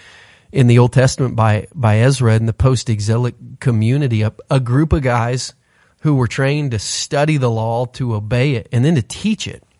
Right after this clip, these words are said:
But they just added so many other layers,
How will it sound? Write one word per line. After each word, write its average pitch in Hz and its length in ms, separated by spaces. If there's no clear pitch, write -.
But 131 140
they 117 100
just 160 380
added 117 400
so - 180
many 135 320
other 127 300
layers, 123 540